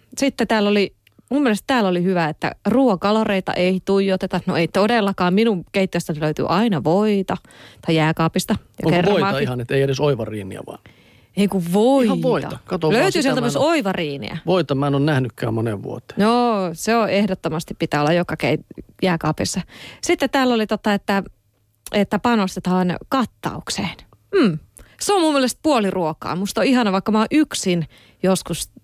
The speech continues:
Speaker 1: teen ruokaa ja syön yksin, niin mä
Speaker 2: Silloinkin
Speaker 1: siltikin
Speaker 2: teet nätisti ne
Speaker 1: Kyllä.
Speaker 2: asettelen.
Speaker 1: Se on ihanaa, kun on aikaa. Mikä sä olit?
Speaker 2: Ei, tää meni nyt ikävä kyllä tähän keskitien kokkaajaan, mutta tää meni nyt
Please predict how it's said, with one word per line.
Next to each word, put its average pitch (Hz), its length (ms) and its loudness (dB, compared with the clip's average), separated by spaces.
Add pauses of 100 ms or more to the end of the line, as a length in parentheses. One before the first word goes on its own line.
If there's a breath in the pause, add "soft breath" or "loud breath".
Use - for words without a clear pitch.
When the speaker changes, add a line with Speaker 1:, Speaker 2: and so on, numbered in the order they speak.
(120)
Speaker 1:
teen 170 300 0 (200)
ruokaa 165 480 0
ja 143 120 0
syön 170 280 0
yksin, 165 360 -4
niin 139 120 -6
mä - 80 -4
Speaker 2:
Silloinkin 156 320 2
Speaker 1:
siltikin 131 140 -4
Speaker 2:
teet 151 180 0
nätisti - 420 -4
ne 113 140 -6
Speaker 1:
Kyllä. 190 420 2 (320)
Speaker 2:
asettelen. - 520 -8
Speaker 1:
Se 294 100 0
on 285 120 2
ihanaa, 170 500 0 (360)
kun 185 120 0
on 180 140 0
aikaa. 165 440 -2 (580)
Mikä 285 180 2
sä 226 180 2
olit? - 320 -6 (540 soft breath)
Speaker 2:
Ei, 233 720 2 (280)
tää 269 140 2
meni 240 180 2
nyt 262 140 0
ikävä 269 280 0
kyllä 220 200 0
tähän 233 260 0
keskitien 185 480 0
kokkaajaan, 160 500 0
mutta 160 160 -4
tää 185 120 2
meni 185 220 2
nyt 202 140 -2